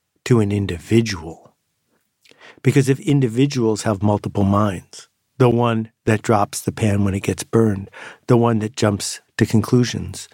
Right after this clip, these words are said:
the one that's really good at long-term selfless thinking, then in any given moment, there is no you, there is no me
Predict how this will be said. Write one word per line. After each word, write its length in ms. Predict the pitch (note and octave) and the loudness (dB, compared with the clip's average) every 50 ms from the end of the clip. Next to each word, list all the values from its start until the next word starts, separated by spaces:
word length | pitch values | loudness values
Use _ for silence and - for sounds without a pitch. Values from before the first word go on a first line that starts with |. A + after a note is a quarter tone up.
| _ _ _ - | _ _ _ 0
the 100 | - A#2+ | 2 2
one 340 | A#2 A#2 A2 G#2+ G#2 G#2+ G#2+ - | 2 2 2 0 -2 -6 -6 -2
that's 240 | - G#2 - - - | -2 -2 -2 -2 -2
really 420 | G#2 G#2 G#2+ G#2+ G#2+ G#2 G2 G2 | 0 2 2 4 2 2 2 0
good 300 | G2+ G#2 G#2+ A2 G#2 G#2 | -2 -2 0 0 0 0
at 160 | G#2 G2+ - - | -2 -4 -4 -2
long-term 920 | A#2+ G#2 G2 G2 G2 G#2 G#2 G#2 G2+ G2+ - - A2 G#2 G2+ G2+ G2 F#2+ - _ _ _ | 0 0 2 2 2 0 0 -2 -2 -4 -2 0 0 2 2 0 -2 -6 -10 _ _ _
selfless 640 | - - - - A2 G#2 - - A2 G2+ - - - | -6 -4 0 2 2 0 0 -2 -4 -4 -4 -6 -10
thinking, 680 | - - D3 D3 D#3 C#3+ - - E2 F2 G2+ B2+ - _ _ _ _ _ _ _ _ _ _ _ - _ _ | -4 0 2 2 2 0 -6 -8 -10 -8 -10 -10 -12 _ _ _ _ _ _ _ _ _ _ _ -20 _ _
then 140 | - C#3+ C#3 | 2 2 4
in 180 | C#3 C#3 D#3 C#3+ - | 4 2 0 -2 -2
any 240 | D3 C#3 D3 D3+ C#3+ | -2 0 0 0 -2
given 480 | C3 B2+ B2+ C3 C3 B2 B2+ B2 A#2 | -4 -2 0 0 0 2 0 0 0
moment, 520 | A2 G#2+ A#2 C#3 D#3 C#3 A2 G2+ A2+ - - _ _ _ _ _ _ _ _ _ _ - | 0 2 2 2 2 0 -2 -4 -8 -12 -20 _ _ _ _ _ _ _ _ _ _ 0
there 140 | A#2+ A2+ A2+ | 2 4 4
is 160 | A#2 A#2 G2 | 4 2 2
no 200 | A2+ A#2 A2+ A2+ | 0 0 0 0
you, 540 | G#2 F#2+ F#2+ G2+ A2 A#2 A2+ F#2+ F2+ B2 - _ _ _ _ _ _ _ _ _ _ _ _ _ | -2 -2 0 2 2 2 2 2 -2 -6 -16 _ _ _ _ _ _ _ _ _ _ _ _ _
there 160 | - - A#2 A#2 | 0 2 2 2
is 160 | A2+ G2+ G#2+ | 2 2 0
no 160 | A2+ G#2 G2+ | 0 0 0
me 560 | G2 G2+ G#2+ B2 C3 A#2 F#2 F2+ G#2 A#2+ - | 0 0 2 2 2 0 -2 -4 -10 -14 -18